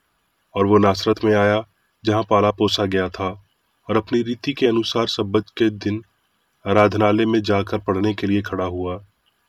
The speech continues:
यशाया भविष्य अद्विकता की पुस्तक उसे दी गई, और उसने पुस्तक खोलकर वो जगह निकाली जहाँ ये लिखा था कि "प्रभु का आत्मा मुझ पर है,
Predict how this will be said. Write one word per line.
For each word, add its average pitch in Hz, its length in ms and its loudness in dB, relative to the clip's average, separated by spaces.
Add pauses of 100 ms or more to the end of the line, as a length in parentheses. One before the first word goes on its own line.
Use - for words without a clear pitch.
(380)
यशाया 107 360 4
भविष्य 104 440 -2
अद्विकता 107 460 0
की - 140 -18
पुस्तक 107 400 -6
उसे 104 200 -2
दी 101 180 -4
गई, 117 240 0 (580)
और 113 100 2
उसने 127 220 0
पुस्तक - 360 -4
खोलकर 113 680 -2 (600)
वो 107 180 6
जगह 117 280 6
निकाली 110 460 2
जहाँ 101 240 0
ये 98 120 0
लिखा 98 300 -4
था 98 400 -8 (540)
कि 110 60 -4
"प्रभु 107 380 4
का 113 140 0
आत्मा 104 420 -4
मुझ 101 200 -2
पर 104 180 0
है, 110 220 0